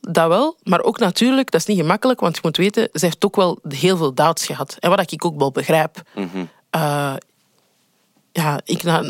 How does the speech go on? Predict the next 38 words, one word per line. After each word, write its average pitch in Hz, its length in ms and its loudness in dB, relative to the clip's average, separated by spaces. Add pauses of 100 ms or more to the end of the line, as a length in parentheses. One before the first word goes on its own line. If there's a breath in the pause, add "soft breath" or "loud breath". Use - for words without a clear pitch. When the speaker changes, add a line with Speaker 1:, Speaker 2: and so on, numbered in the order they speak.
Speaker 1:
een, 156 420 -4
een - 380 -6
paar 156 180 2
jaar 151 160 2
geleden, 170 340 0
als 156 200 0
ik, 151 140 -4
allee, 147 140 0
ja, 139 120 -2 (320 loud breath)
als 165 160 0
ik 156 120 -4
ook 208 100 2
naar 180 140 2
haar 151 120 2
muziek 165 280 0
ben 202 140 2
beginnen 196 280 2
checken, 202 240 0
ja, 160 100 4
dan 151 140 -2
had 147 160 -4
ik 170 100 0
dat - 120 0
ook 185 160 -2
wel 170 100 2
van, 147 120 -4
oké, 147 160 -6
ja, 160 260 0 (1040 loud breath)
I 160 40 2
understand 143 520 -2
that. 147 200 0 (300)
Ik - 160 -8
begrijp 143 360 2
dat. 147 180 -2 (320)
Speaker 2:
Mhm. 98 300 -4 (440)
Speaker 1:
Want 151 200 -4
dat 156 140 2
is, 156 80 -2